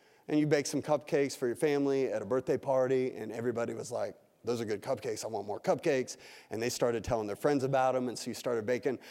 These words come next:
for a few of the friends. And then, and then you're like, "Well, maybe I'll give this a little home business idea." And so you got your kitchen certified and, and, and you got a little, uh, uh, Instagram account, and you started making these things. And it started,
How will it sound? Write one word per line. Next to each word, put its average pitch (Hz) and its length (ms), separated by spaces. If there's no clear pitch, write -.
for 117 240
a 110 120
few 127 280
of 104 360
the 110 180
friends. 143 500
And 131 140
then, 139 140
and - 280
then 127 140
you're 131 100
like, 117 220
"Well, 117 80
maybe 165 260
I'll 180 140
give 165 280
this 156 220
a 135 40
little 135 260
home 143 420
business 135 520
idea." 135 400
And 139 100
so 139 120
you 123 160
got 131 240
your 135 140
kitchen 143 460
certified 139 760
and, 123 140
and, 120 240
and 127 240
you 113 200
got 135 120
a 147 40
little, 139 240
uh, 120 220
uh, 117 320
Instagram 151 560
account, 151 320
and 156 80
you 139 60
started 147 360
making 143 360
these 147 180
things. 151 320
And 147 100
it 147 120
started, 180 420